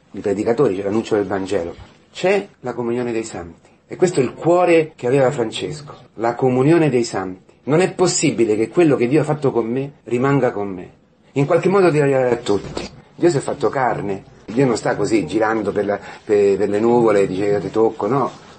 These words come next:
Ha inviato dei messaggeri, ha voluto una chiesa, ma questa è la storia, no, del popolo di Israele scelto. Sulle indulgenze, c'è una bruttissima pubblicità sulle indulgenze, che poi da lì Lutero,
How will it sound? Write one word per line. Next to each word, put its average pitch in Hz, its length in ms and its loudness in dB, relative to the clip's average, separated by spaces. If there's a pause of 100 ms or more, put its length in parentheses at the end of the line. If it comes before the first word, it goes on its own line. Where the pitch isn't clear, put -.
Ha 90 60 -8
inviato 120 300 2
dei 131 100 2
messaggeri, 107 500 0
ha 101 60 2
voluto 110 220 0
una 92 140 -4
chiesa, 117 520 0
ma 101 80 -8
questa 110 220 -6
è 107 40 2
la 101 60 0
storia, 101 360 -2
no, 110 120 -4
del 104 120 -4
popolo 98 460 -2 (360)
di 92 80 -8
Israele 101 380 2
scelto. 104 520 0 (640)
Sulle 113 220 -2
indulgenze, 113 1120 2
c'è 98 140 -4
una 95 200 -4
bruttissima 110 800 -2
pubblicità 101 540 -2
sulle 90 180 -6
indulgenze, 85 760 -8
che - 60 -16
poi 95 160 -6
da 92 80 2
lì 92 80 0
Lutero, 101 600 4